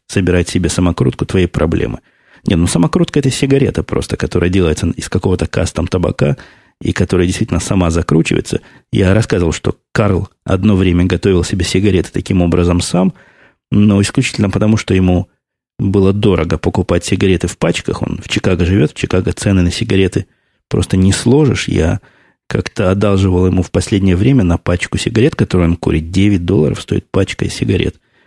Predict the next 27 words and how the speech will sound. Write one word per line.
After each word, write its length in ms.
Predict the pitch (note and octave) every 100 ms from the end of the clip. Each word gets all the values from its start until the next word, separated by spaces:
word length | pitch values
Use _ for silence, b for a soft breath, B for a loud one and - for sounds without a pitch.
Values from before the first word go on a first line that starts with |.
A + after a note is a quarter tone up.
| _ _ _
Цена, 300 | - G2+ F2
а, 360 | - - - - -
м, 500 | - F#2 F2+ D#2+ F#2 -
просто 260 | G2+ -
несусветная 720 | G2+ F#2 A2 - E2+ - B1
какая-то. 580 | - C#2 C#2+ E2+ - - B B B B B _ -
И 640 | G2 F2 E2 C#2 - - -
мне 320 | B2 B2 C#3+
это 260 | D3+ - - -
никакой 480 | - A#2 B2 A#2+ G2+
не 120 | G2+
выход, 280 | B2 - G2+
потому 220 | - F2+
что, 160 | - F2+
во-первых, 440 | G2 - A2 F2
я 180 | - -
сигарет 460 | - F#2+ G2 F2+ G2
не 80 |
курю, 380 | F#2+ - A#2 F3+ - _ _ _ _
а 120 | -
самокрутка — 580 | E2+ G2 F#2 A2+ G#2+ -
это 100 | F2+
такая 300 | - - F#2
же 80 | F#2
сигарета. 580 | - - F2+ E2+ - B2+ b b b b _
А 340 | G#2 F#2 F2+ F2
во-вторых, 540 | F#2 - D3 F3+ -